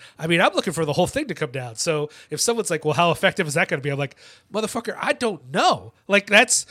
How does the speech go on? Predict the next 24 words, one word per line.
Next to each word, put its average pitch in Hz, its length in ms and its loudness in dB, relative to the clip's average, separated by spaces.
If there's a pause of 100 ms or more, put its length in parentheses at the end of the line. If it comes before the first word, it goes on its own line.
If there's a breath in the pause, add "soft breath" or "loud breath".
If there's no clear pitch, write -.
(220 loud breath)
you 180 140 -2
know, 202 140 2
like, 175 340 -2 (460)
literally, 185 440 0
that's 160 200 -2
like 190 120 -2
saying 165 340 -4
to 139 200 -6
a 120 60 -10
slavery 185 560 -2
abolitionist, 120 640 -6 (260 loud breath)
"Well, 147 280 2
how 175 340 -2
effective 165 420 -6
will 139 120 -6
cotton 202 440 -10 (160)
plantations 135 540 -8
be 131 180 -6
once 131 200 -6
we 135 80 -8
get 143 180 -4
rid 135 100 -8
of 123 60 -6
slaves?" 143 480 -6